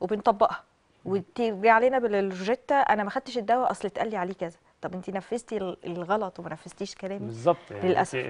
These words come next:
Speaker 2: انت
Speaker 1: احنا في مصر
Speaker 2: جاية
Speaker 1: صعب شوية.
Speaker 2: بالظبط. ف، آه، ربنا يعافينا، احنا بنحاول برضو مع ال-، مع
Speaker 1: أكيد.
Speaker 2: البرنامج ومع البرامج التوعوية ان احنا نوصل.
Speaker 1: وده حصل فيه طفرة
Speaker 2: آه.
Speaker 1: فعلًا، يعني في مجال سرطان الثدي بالذات،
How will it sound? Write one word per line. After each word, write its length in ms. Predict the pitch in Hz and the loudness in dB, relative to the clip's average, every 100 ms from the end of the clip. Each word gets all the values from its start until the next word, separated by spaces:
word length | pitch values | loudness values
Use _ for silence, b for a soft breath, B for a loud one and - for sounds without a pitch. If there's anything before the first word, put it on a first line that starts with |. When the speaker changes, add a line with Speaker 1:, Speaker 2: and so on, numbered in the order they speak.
| 120 | -8
Speaker 2:
انت 140 | - | -4
Speaker 1:
احنا 260 | - - 180 | -4 -2 -6
في 140 | 110 | -2
مصر 120 | 196 | -2
Speaker 2:
جاية 160 | 156 151 | 0 -2
Speaker 1:
صعب 320 | - 175 170 | -2 -4 -4
شوية. 220 | - 160 | -6 -8
Speaker 2:
بالظبط. 240 | - 107 139 - - | -6 -8 -8 -12 -18
ف، 40 | - 107 107 107 b b b b _ - | -12 -10 -10 -14 b b b b _ -12
آه، 320 | 120 117 123 | -8 -6 -6
ربنا 300 | 131 135 180 | -8 -4 0
يعافينا، 220 | 208 220 | 0 0
احنا 140 | 202 180 | -2 -2
بنحاول 440 | 143 131 160 170 | -4 2 2 2
برضو 500 | 135 165 160 151 139 110 - _ - | 0 -2 0 -4 -6 -12 -18 _ -6
مع 440 | 139 156 147 127 | 0 6 6 6
ال-، 140 | 117 113 110 110 113 | 0 -10 -16 -14 -4
مع 120 | 117 | 0
Speaker 1:
أكيد. 140 | 143 156 | 0 0
Speaker 2:
البرنامج 500 | 113 143 160 160 127 | 0 0 0 -2 -2
ومع 240 | 120 139 | 0 0
البرامج 360 | 135 123 151 135 | 0 -2 -2 -4
التوعوية 680 | - 123 117 120 143 160 135 | -6 -4 -2 -2 -2 -2 -2
ان 140 | 127 | -4
احنا 420 | 139 - 147 151 | -10 -6 -6 -4
نوصل. 460 | 127 139 139 - 156 | -6 -8 -10 -6 0
Speaker 1:
وده 180 | 214 254 | 4 4
حصل 340 | - 311 262 | 2 2 0
فيه 140 | - | 0
طفرة 320 | 226 190 - 147 _ - | 0 -2 -2 -12 _ -16
Speaker 2:
آه. 80 | - | 0
Speaker 1:
فعلًا، 340 | - 180 143 151 | 4 4 4 -6
يعني 320 | 156 165 170 | -8 -6 -6
في 500 | - 175 170 170 165 | -2 0 2 0 -2
مجال 340 | 180 170 208 233 | -2 0 0 0
سرطان 420 | - 175 196 220 | -4 -2 0 -2
الثدي 380 | 190 214 208 190 | -2 -2 -2 -2
بالذات، 540 | 170 165 196 254 - | -2 0 0 0 -4